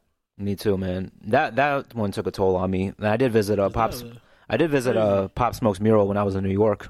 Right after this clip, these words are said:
Speaker 1: earlier this year.
Speaker 2: That was some
Speaker 1: I
Speaker 2: class A bullshit.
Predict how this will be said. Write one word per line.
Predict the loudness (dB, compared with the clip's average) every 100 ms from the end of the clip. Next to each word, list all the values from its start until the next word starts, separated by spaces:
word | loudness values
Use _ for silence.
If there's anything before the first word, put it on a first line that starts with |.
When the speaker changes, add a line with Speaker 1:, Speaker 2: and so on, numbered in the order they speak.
| -6
Speaker 1:
earlier | -2 0
this | 0 0
year. | 0 -2 _
Speaker 2:
That | -18 -18
was | -18
some | -10
Speaker 1:
I | -10
Speaker 2:
class | -8 -10 -10
A | -8
bullshit. | -6 -2 -2 -2 -4 -4 -4 -4